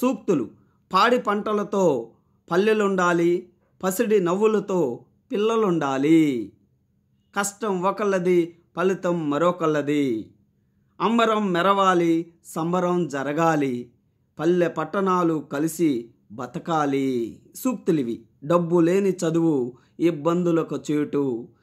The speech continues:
పల్లెలన్నీ పచ్చగా ఉండాలి, పల్లె బతుకులో శాంతి నిండాలి. ఉన్న ఊరు కన్న తల్లి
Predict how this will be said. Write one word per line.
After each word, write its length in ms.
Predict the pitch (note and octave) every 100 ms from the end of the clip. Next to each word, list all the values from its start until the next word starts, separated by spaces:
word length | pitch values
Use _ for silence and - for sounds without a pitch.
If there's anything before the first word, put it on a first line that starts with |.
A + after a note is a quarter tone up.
| _ _
పల్లెలన్నీ 680 | F#3+ G#3+ G#3+ G3 A3 A#3 A3 G#3
పచ్చగా 440 | F#3+ F#3+ A3 F#3+ F#3+ F3+
ఉండాలి, 480 | F3+ E3+ E3 D#3+ D3+ C#3 C#3+ _ _ _
పల్లె 280 | F3+ F3+ F3+ D#3
బతుకులో 460 | E3 G#3 F#3+ F3+ F3 E3
శాంతి 320 | C#3+ E3+ F#3+ F3
నిండాలి. 580 | D#3 D3 C#3 C3+ C3+ C3 A#2 G2 _ _ _ _ _ _ _ _ -
ఉన్న 180 | F#3 G#3+ G3 F#3+
ఊరు 240 | G#3 G3+ G3 F3 F3+
కన్న 240 | F3 F#3 F3
తల్లి 360 | F3 F#3+ F#3